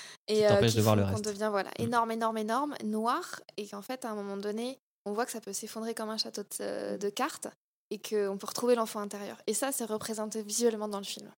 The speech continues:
Speaker 2: Donc ça peut après amener des sujets de, d'échange avec vos amis ou vos enfants aussi.
Speaker 3: Ouais.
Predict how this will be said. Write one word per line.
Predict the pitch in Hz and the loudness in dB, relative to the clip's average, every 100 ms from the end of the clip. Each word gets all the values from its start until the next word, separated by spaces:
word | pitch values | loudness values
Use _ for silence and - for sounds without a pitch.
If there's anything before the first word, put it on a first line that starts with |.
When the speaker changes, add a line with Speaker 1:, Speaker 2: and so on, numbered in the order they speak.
| _ | _
Speaker 2:
Donc | 196 - | -8 -4
ça | 101 | -4
peut | 202 | -2
après | 190 - - 220 | -4 -4 -6 -4
amener | 214 202 | -2 -4
des | 208 | -4
sujets | - 196 202 | -6 -4 -4
de, | 196 196 | -4 -8
d'échange | 196 196 - 202 220 | -4 0 2 2 0
avec | 202 196 | -2 -4
vos | 196 196 | -4 -4
amis | 196 202 208 | -2 -4 -4
ou | |
vos | 202 196 | -4 -4
enfants | 196 - 208 | -6 -8 -8
aussi. | 98 - - _ _ _ _ _ | -8 -8 -12 _ _ _ _ _
Speaker 3:
Ouais. | 190 | -20